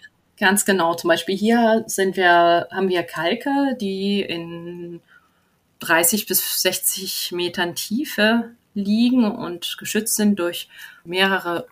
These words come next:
undurchlässige Schichten und die ganz, ganz langsam sich auffüllen. Und diese Grundwässer sind eben geschützt, äh,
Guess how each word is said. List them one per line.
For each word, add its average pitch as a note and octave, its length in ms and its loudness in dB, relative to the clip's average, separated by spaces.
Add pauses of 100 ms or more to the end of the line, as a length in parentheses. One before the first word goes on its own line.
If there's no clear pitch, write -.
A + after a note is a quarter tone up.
(100)
undurchlässige F#3+ 720 2
Schichten A3+ 580 0
und E3 180 -4
die E3+ 100 -8
ganz, G#3+ 340 4
ganz G3+ 240 -2
langsam F#3+ 340 -4
sich D#3+ 220 -8
auffüllen. G3+ 560 0
Und D#3 180 -8
diese E3+ 240 -6
Grundwässer G3+ 540 -4
sind F#3 340 -10 (760)
eben E3 260 -4
geschützt, - 720 -4
äh, - 220 -10